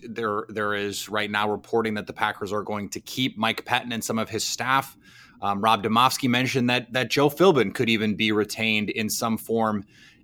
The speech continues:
And it, it does feel like there is that familiarity, even though Mike Shanahan does not come from the same branch of the Bill Walsh tree as Mike Holmgren.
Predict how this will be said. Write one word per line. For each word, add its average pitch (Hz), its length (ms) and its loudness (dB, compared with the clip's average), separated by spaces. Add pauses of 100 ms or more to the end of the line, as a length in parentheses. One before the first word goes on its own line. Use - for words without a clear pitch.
And 120 420 4
it, 139 180 2
it 127 180 0
does 151 280 6
feel 135 260 4
like 117 460 0
there 117 200 2
is 120 280 0
that 110 200 0
familiarity, 113 760 2 (100)
even 143 200 4
though 127 280 6
Mike 117 220 2
Shanahan 123 720 2 (300)
does 117 120 0
not 123 220 2
come 120 220 0
from 117 240 2
the 107 80 0
same 147 420 2
branch 127 380 2
of 110 140 0
the 120 60 0
Bill 123 240 2
Walsh 120 360 0
tree 123 260 -2
as 107 140 -2
Mike 110 220 -2
Holmgren. 123 500 -2